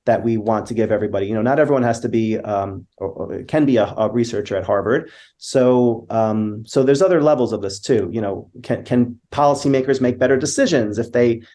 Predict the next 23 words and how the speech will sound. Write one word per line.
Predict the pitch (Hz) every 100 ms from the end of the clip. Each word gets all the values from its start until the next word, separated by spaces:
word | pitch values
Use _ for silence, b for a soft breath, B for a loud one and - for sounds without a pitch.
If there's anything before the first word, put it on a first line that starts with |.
| B -
knew | 123 127
what | 156
molecules | 185 240 208 143 117
were? | 98 80 - -
<laughs> | 123 - B 92 B
Um, | 117 139 117 117 110 B B
you | 135
know, | 107 -
there's | 131 131
all | 156
kinds | 156 147 135
of | 120
reasons | 123 131 120 113 -
to | 113
educate | 120 120 - 117
the | 110
public | - 113 110 107
about | - 101 98 95 - -
<laughs> | _
this | 127
kind | - 107
of | 107
stuff. | 104 98